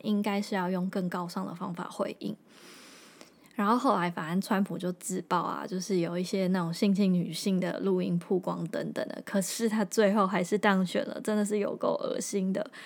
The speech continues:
好，可是其实这边我们可以知道，就是蜜雪儿的，呃，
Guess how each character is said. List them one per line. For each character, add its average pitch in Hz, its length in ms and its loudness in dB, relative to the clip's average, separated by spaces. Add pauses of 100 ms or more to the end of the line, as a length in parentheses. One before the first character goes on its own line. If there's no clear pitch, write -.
(320)
好， 196 240 -2 (1500)
可 277 100 -2
是 320 100 4
其 339 160 2
实 262 80 4
这 285 140 6
边 294 180 6
我 269 60 4
们 190 220 2
可 208 180 0
以 196 60 2
知 196 160 -6
道， 208 240 2
就 240 160 -2
是 233 320 2
蜜 220 260 4
雪 185 320 -6
儿 - 480 -10 (1700)
的， - 520 -2 (220)
呃， 175 260 0